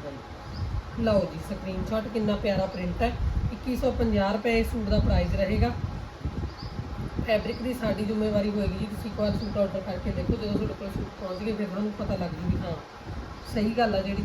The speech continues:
ਚੀਜ਼ ਦੱਸੀ ਹੋਈ ਹੈ ਵੀਡੀਓ 'ਚ ਉਹੀ ਆਏਗੀ ਜੀ। ਇਹਦੇ ਵਿੱਚ ਦੂਸਰਾ ਕਲਰ ਆ ਗਿਆ ਜੀ ਇਹ ਵਾਲਾ, ਕਿੰਨਾ ਪਿਆਰਾ ਕਲਰ ਹੈ। ਦੇਖੋ, ਲਓ ਜੀ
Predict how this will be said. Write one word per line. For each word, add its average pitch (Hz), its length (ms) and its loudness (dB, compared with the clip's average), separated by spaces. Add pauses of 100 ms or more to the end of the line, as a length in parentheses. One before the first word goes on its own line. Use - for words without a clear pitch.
ਚੀਜ਼ 214 220 -2
ਦੱਸੀ 202 260 -2
ਹੋਈ 226 200 0
ਹੈ 220 40 0
ਵੀਡੀਓ 202 260 -2
'ਚ 190 100 -4
ਉਹੀ 190 260 -2
ਆਏਗੀ 160 240 -4
ਜੀ। - 280 -4
ਇਹਦੇ 220 120 0
ਵਿੱਚ 233 160 -4
ਦੂਸਰਾ 214 360 0
ਕਲਰ 220 260 2
ਆ 202 100 2
ਗਿਆ 196 140 2
ਜੀ 190 160 -2
ਇਹ 170 100 0
ਵਾਲਾ, 170 180 0 (3000)
ਕਿੰਨਾ 214 240 2
ਪਿਆਰਾ 185 300 2
ਕਲਰ 165 180 -2
ਹੈ। 156 140 -2
ਦੇਖੋ, - 280 -6 (2000)
ਲਓ 180 80 2
ਜੀ 151 140 0